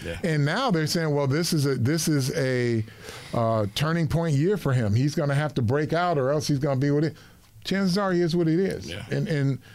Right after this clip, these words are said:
Speaker 2: that's not to, um, cast aspersions on him. He's a good player. He's a starter in the N F L, which is more than most people are. But what he was projected to be and what he is right now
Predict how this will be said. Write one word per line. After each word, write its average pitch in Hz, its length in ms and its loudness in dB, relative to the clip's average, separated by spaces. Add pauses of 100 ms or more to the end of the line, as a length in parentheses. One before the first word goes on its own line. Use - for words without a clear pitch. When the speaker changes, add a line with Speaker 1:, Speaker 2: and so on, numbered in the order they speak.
(540)
Speaker 2:
that's 151 300 -2
not 170 320 0 (880)
to, 127 680 2 (680)
um, 113 480 -6 (1160)
cast 156 380 -2
aspersions 147 600 0
on 120 160 0
him. 180 140 -2 (500)
He's 180 160 2
a 147 40 2
good 127 200 0
player. 202 280 2
He's 123 160 0
a 113 40 0
starter 170 480 0
in 131 100 0
the 123 80 0
N 123 120 0
F 107 140 -4
L, 196 240 0
which 123 220 0
is 113 300 -2 (100)
more 139 380 2
than 131 440 2 (460)
most 151 320 0
people 180 320 0
are. 143 280 0 (320)
But 143 240 0
what 156 200 2
he 165 120 4
was 147 180 0
projected 156 640 0
to 160 60 0
be 165 180 2
and 147 160 2
what 139 100 2
he 139 120 2
is 147 220 2
right 156 200 0
now 190 380 -2